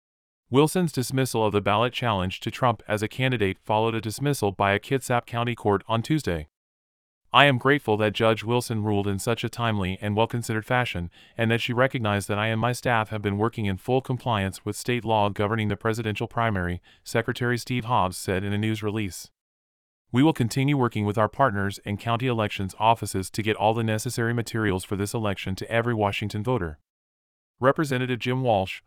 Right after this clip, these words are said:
R. Aberdeen, applauded the decision on social media. "Some people will say this is about Trump. We say it's about the democratic process," Walsh, chair of the Washington State Republican Party, wrote on X, formerly known as Twitter.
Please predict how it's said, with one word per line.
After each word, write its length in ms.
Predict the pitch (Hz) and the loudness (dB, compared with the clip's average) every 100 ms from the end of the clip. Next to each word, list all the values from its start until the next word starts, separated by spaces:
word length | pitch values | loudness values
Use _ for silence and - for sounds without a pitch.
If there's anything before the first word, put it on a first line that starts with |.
| _ | _
R. 180 | 113 113 | 4 6
Aberdeen, 400 | 123 120 95 98 - _ | 6 4 -2 -4 -8 _
applauded 420 | - - 131 131 | -8 2 4 4
the 80 | 123 | 2
decision 460 | 123 117 139 117 98 | -2 -2 -2 -2 -2
on 200 | 107 110 | -2 -2
social 360 | 113 110 131 | 0 -2 -2
media. 440 | 123 123 98 85 78 _ _ _ _ _ _ _ _ | -4 -2 -4 -6 -8 _ _ _ _ _ _ _ _
"Some 260 | - 170 | 2 2
people 320 | 165 139 120 110 | 2 0 0 0
will 100 | 110 | 0
say 220 | 123 107 | 0 0
this 240 | 107 110 | 0 -4
is 100 | 120 | -4
about 240 | 107 101 101 | 0 0 -2
Trump. 380 | - 113 90 _ _ _ _ | -2 -2 -2 _ _ _ _
We 140 | 117 | -2
say 260 | 123 139 139 | 2 4 4
it's 140 | 131 | 2
about 240 | 110 101 101 | 0 0 0
the 60 | |
democratic 520 | 104 107 117 110 110 - | 0 -2 0 0 -2 0
process," 540 | 123 120 101 90 - _ _ - | 2 2 0 -6 -8 _ _ 0
Walsh, 440 | 127 110 104 - _ _ | 6 6 4 -10 _ _
chair 200 | - 120 113 | -4 2 2
of 60 | |
the 80 | 113 | 2
Washington 540 | 104 113 - 131 135 | 2 2 0 -4 -4
State 300 | 123 117 110 | -4 -2 -4
Republican 500 | 98 113 107 117 127 | -4 -4 -2 -2 -4
Party, 400 | 120 123 98 92 - _ - | 0 2 2 -2 -6 _ 0
wrote 180 | 110 110 | 2 4
on 140 | 113 | 2
X, 340 | 123 92 - - _ - | -2 -6 -10 -18 _ -4
formerly 320 | 135 135 135 | 0 0 2
known 260 | 107 98 101 | 2 0 -2
as 140 | 113 | -8
Twitter. 420 | - 151 123 85 | -6 -4 -2 -4